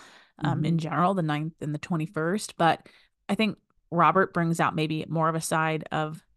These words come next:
Speaker 1: the addi-, addiction side,
Speaker 2: Mm-hmm.
Speaker 1: especially those born on the twenty-first, because Mars is involved, that they might have a tendency to go all in with whatever they're doing.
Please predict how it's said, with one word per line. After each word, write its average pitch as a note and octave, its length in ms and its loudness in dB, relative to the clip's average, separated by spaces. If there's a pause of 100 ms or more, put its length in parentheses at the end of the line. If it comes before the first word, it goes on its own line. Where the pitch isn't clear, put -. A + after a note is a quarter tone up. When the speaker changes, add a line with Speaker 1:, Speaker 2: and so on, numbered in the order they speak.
(380)
Speaker 1:
the D#3+ 180 0
addi-, - 200 -6 (180)
addiction G3 500 -2
side, A3 480 -2 (360)
Speaker 2:
Mm-hmm. - 120 -12
Speaker 1:
especially F3 520 0
those D#3+ 240 0
born E3 180 2
on D#3 60 2
the D3+ 80 0
twenty-first, E3+ 640 -2
because D#3+ 260 -6
Mars D#3+ 380 2
is F#3 100 -2
involved, F#3+ 600 0
that - 260 -4 (320)
they E3 140 2
might E3+ 240 2
have E3 140 2
a D#3+ 40 -2
tendency F#3 600 -2
to D#3+ 420 -4 (440)
go F3 320 4
all E3+ 340 6
in F#3+ 440 0 (160)
with E3 220 -2
whatever D#3+ 320 0
they're D3 120 0
doing. - 400 -6